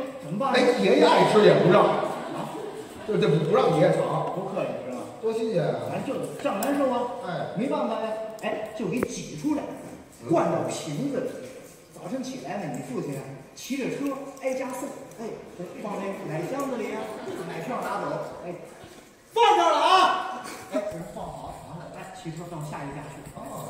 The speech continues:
Speaker 1: 哎，家整个小区呢，就这样子走。
Speaker 2: 哎，对，对。
Speaker 1: 就这么个一天二百来块钱。
Speaker 2: 哎呦，可够，可不少。
Speaker 1: 真不少，对吧？
Speaker 2: 那是，我说那牛犊子呀，这是。
Speaker 1: 牛犊子干嘛呀？
Speaker 2: 干嘛呢？我爸这不送牛奶呢吗？
Speaker 1: 你母亲不姓伊吗？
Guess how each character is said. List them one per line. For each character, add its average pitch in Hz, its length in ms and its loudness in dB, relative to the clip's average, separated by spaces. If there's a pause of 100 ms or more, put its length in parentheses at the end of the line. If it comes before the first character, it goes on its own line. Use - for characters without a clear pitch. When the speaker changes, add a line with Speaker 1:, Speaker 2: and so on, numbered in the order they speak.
Speaker 1:
哎， 160 80 -6
家 151 240 -10
整 151 80 -12
个 180 160 -10
小 - 160 -14
区 190 160 -12
呢， - 0 - (140)
就 - 100 -10
这 185 80 -10
样 - 60 -12
子 143 100 -10
走。 170 80 -8
Speaker 2:
哎， 147 80 -6
对， 147 160 -4
对。 147 460 -6
Speaker 1:
就 - 20 -8
这 233 80 -2
么 160 240 0
个 147 240 -2
一 156 80 -6
天 185 80 -6
二 - 160 -8
百 - 80 -8
来 - 80 -4
块 165 80 -6
钱。 151 160 -6
Speaker 2:
哎 - 160 -6
呦， 202 80 0
可 147 160 -4
够， 147 240 2
可 175 80 2
不 151 80 2
少。 - 80 0 (160)
Speaker 1:
真 - 160 -8
不 175 160 -2
少， - 160 -10
对 - 80 -6
吧？ 160 320 0
Speaker 2:
那 - 80 -2
是， - 400 0
我 - 80 4
说 - 80 6
那 208 80 6
牛 180 320 6
犊 262 320 2
子 202 80 6
呀， - 240 4
这 - 80 2
是。 - 320 -2 (720)
Speaker 1:
牛 226 160 -6
犊 508 160 -2
子 - 80 2
干 220 160 0
嘛 143 160 -4
呀？ 127 160 -8 (480)
Speaker 2:
干 220 100 2
嘛 165 380 2
呢？ - 160 0
我 - 80 4
爸 202 160 2
这 214 80 4
不 - 160 2
送 - 160 0
牛 151 320 4
奶 - 240 -4
呢 123 80 0
吗？ - 480 -2
Speaker 1:
你 330 80 2
母 240 160 2
亲 285 160 4
不 330 80 6
姓 311 160 4
伊 269 180 6
吗？ 349 140 0